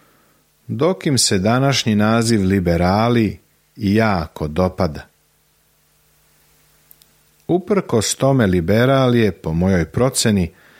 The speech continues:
bilo teološki ili politički ne širokoumna, već najuskrogrudija osoba na svetu.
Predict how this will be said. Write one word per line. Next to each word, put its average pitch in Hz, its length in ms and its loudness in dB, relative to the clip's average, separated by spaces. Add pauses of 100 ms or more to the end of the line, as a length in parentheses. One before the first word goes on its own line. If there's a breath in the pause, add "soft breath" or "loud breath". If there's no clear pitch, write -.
(460 loud breath)
bilo 117 320 2
teološki 120 1300 -2
ili 85 240 -4
politički 107 920 -4 (380)
ne 151 220 -2
širokoumna, 123 960 -2 (680 soft breath)
već 101 280 -4
najuskrogrudija 127 1400 0
osoba 101 480 0
na 95 120 2
svetu. 87 600 -2